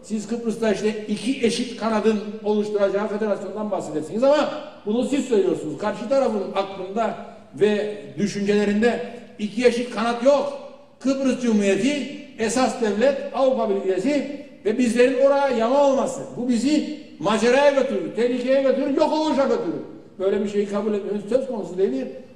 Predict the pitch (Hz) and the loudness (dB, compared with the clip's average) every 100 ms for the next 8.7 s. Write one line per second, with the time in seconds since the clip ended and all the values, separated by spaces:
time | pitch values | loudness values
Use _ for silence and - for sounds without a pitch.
0 | - 208 196 208 208 226 190 175 185 220 | -6 -4 -2 -2 0 0 0 2 0 0
1 | - 214 277 226 262 240 247 247 240 226 | -2 0 0 0 -2 -2 0 0 -2 -4
2 | 202 196 165 147 143 135 - - - - | -2 -2 -2 -4 -2 -2 -4 -12 -12 -2
3 | 196 196 175 170 247 254 - - - 208 | -2 -2 -4 -2 0 -2 -6 -10 -8 -4
4 | 190 180 196 170 214 247 - - - 180 | -2 0 0 2 0 -2 -10 -14 -10 -6
5 | 202 196 185 180 175 175 165 156 147 143 | -6 -4 -4 -2 -4 -4 -8 -6 -4 -2
6 | 131 147 196 - - - 165 165 156 156 | 0 2 0 -2 -10 -4 0 0 0 -2
7 | 151 214 208 208 208 190 170 170 151 - | -2 -2 0 -2 -2 -2 -2 0 0 -2
8 | - - 247 269 262 247 233 | -4 -2 2 2 2 0 0